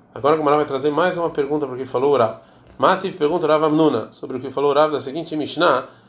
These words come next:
sobre o pagamento de um quinto, o sacrifício de Hashem, uma pessoa que jurou falsamente e negou dinheiro. Tá escrito o seguinte, Ishbi Alav,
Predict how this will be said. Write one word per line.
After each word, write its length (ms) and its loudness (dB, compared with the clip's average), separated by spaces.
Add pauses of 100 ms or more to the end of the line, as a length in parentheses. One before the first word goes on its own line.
(140)
sobre 760 -4
o 100 -8
pagamento 640 2
de 360 -6
um 160 -4
quinto, 300 -2
o 40 -6
sacrifício 440 -6
de 80 0
Hashem, 360 4
uma 120 -2
pessoa 220 -8
que 80 -12
jurou 320 -2
falsamente 920 -2 (320)
e 80 -8
negou 240 0
dinheiro. 440 -2
Tá 60 -14
escrito 300 -12
o 20 -8
seguinte, 460 -8
Ishbi 340 -2
Alav, 400 2